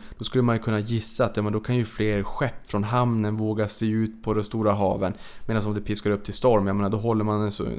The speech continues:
sig nog inne i hamnen istället och väntar på att vädret ska lägga sig lite grann. Och det har vi ju sett tidigare, eh, fjol-, fjolåret eller för två år sedan,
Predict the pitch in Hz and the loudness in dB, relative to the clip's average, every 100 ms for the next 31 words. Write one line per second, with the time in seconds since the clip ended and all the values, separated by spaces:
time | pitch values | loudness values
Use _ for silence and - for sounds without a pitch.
0 | - - 107 107 101 101 104 120 117 110 | -6 -4 -2 0 0 0 0 2 2 0
1 | 107 95 95 98 95 95 92 - 95 95 | -2 -2 0 0 -2 -4 -6 -4 -4 -4
2 | - - 104 98 98 104 - 101 101 104 | -6 -8 -4 -4 -4 -6 -2 -2 0 -2
3 | - 110 107 107 104 - - - - - | -2 -4 -2 0 0 -4 -12 -16 -6 -2
4 | 104 127 - - - - 104 104 120 120 | 2 2 2 0 -2 -2 -2 0 0 2
5 | 113 - - - 50 50 - - 123 113 | 2 0 -6 -8 -8 -10 -12 -2 0 2
6 | 95 98 82 - 127 113 113 127 117 104 | 0 -2 -6 -2 0 2 4 2 2 0
7 | 101 101 147 120 113 110 104 | -2 -2 0 2 2 0 -2